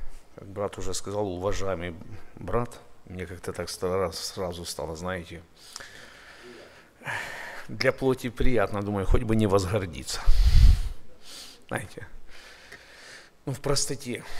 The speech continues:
хочется сказать, когда мы в Доме Божьем,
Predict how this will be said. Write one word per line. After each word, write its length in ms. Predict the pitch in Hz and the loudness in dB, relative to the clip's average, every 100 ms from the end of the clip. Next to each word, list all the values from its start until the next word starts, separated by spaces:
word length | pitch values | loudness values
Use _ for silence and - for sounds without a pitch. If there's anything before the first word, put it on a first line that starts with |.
| - - - | -4 -8 -10
хочется 440 | - 107 120 104 87 | -6 -4 -4 -4 -4
сказать, 560 | - 101 98 110 107 - - - - - - - - - - - - - _ _ | -2 -2 0 -2 -2 -10 -14 -16 -20 -20 -20 -20 -20 -20 -20 -20 -20 -20 _ _
когда 240 | - 120 | -10 -8
мы 140 | 120 117 | -6 -8
в 60 | |
Доме 300 | 104 107 92 | -8 -10 -10
Божьем, 480 | 85 110 107 85 - | -12 -12 -14 -14 -16